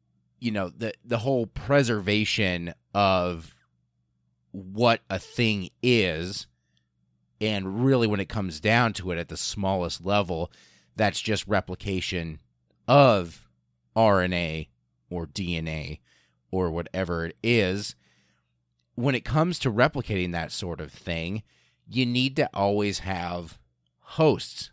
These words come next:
There always needs to be something or some way that you can replicate a thing so it stays viable. That's why stuff like, you know, stuff like Ebola is scary, but Ebola never really breaks out super hard.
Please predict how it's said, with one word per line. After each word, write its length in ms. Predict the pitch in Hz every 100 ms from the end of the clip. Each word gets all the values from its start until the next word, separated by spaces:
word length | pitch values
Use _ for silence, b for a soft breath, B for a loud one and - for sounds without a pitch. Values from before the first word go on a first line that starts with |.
| -
There 160 | 110
always 340 | 78 117 127 104
needs 200 | 104 -
to 80 | 95
be 100 | 90
something 720 | - 131 113 104 98 80 82 b b b
or 180 | - 92
some 340 | - 120 107
way 280 | 92 107 95
that 80 | 87
you 120 | 90
can 220 | - 95
replicate 640 | 85 95 92 - 90 82 - b b b _
a 100 | 107
thing 540 | - 156 123 95 98 - _ _ _
so 240 | - 151 135
it 80 |
stays 240 | 123 123 98
viable. 380 | 113 135 87 90
That's 240 | 151 -
why 140 | 139
stuff 320 | 104 120 104 101
like, 280 | 92 87 - _ _ _ _ _ _ _ _ _ _ _ _ -
you 100 | 117
know, 60 |
stuff 180 | - 156
like 140 | 139
Ebola 600 | 98 92 98 120 98 80 - _ _ _ _
is 220 | 104 98
scary, 880 | - - - 117 135 113 78 76 - _ _ _ _ -
but 160 | 135 113
Ebola 600 | 92 - 135 160 143 107
never 440 | 104 110 110 104
really 340 | 92 101 95
breaks 560 | 82 87 90 92 - -
out 300 | 90 87 85 -
super 680 | - - 107 95 98 80
hard. 540 | 78 - 139 92 73